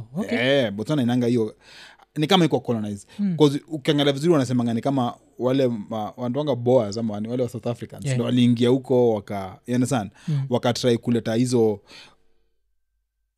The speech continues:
Speaker 2: wale wasi walikuwa wameingia S A ndo waliingia Botswana kiasi.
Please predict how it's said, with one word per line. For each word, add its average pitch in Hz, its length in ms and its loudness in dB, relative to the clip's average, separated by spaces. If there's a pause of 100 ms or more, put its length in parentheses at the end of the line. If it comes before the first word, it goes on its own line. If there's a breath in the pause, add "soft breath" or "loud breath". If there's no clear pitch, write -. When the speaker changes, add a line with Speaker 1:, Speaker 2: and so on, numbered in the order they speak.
(100)
Speaker 2:
wale 185 160 8
wasi 180 120 6
walikuwa 151 180 6
wameingia 135 340 6
S 131 180 0
A 139 180 4
ndo 123 140 0
waliingia 120 320 4
Botswana 120 440 0
kiasi. 107 520 -8